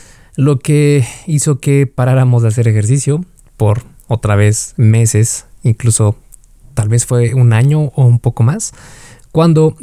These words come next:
platiqué con otro amigo y me dijo que él también tenía ganas de ir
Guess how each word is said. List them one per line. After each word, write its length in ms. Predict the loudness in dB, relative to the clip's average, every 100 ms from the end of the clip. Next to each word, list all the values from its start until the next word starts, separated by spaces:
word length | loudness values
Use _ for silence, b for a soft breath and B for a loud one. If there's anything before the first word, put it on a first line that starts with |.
| -4
platiqué 400 | -2 0 -2 0
con 160 | 0
otro 240 | 0 0 0
amigo 380 | 0 -2 -6 -8 -6
y 80 | -2
me 120 | 0
dijo 280 | 0 -2 -2
que 140 | -2
él 120 | 0
también 300 | 0 0 0
tenía 480 | 0 0 0 0 -2 -6 -4
ganas 400 | 0 0 0 2
de 80 |
ir 160 | 2 0